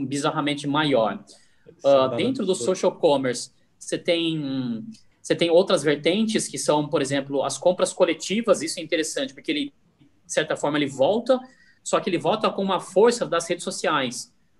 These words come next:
Speaker 1: Quando a gente pensa e lembra como que o Peixe Urbano e o Groupon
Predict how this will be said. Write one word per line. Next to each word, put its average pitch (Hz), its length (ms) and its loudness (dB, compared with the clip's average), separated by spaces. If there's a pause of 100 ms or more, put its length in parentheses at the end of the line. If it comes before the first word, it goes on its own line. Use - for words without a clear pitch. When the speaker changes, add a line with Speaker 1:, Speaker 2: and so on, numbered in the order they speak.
Speaker 1:
Quando 220 160 0
a 269 60 2
gente 214 220 -2
pensa 165 420 -2
e 139 60 -2
lembra 147 380 0
como 240 300 -2
que 156 300 -4 (380)
o 139 140 -8
Peixe 160 300 0
Urbano 131 580 2
e 131 300 -2
o 135 120 0
Groupon 131 640 2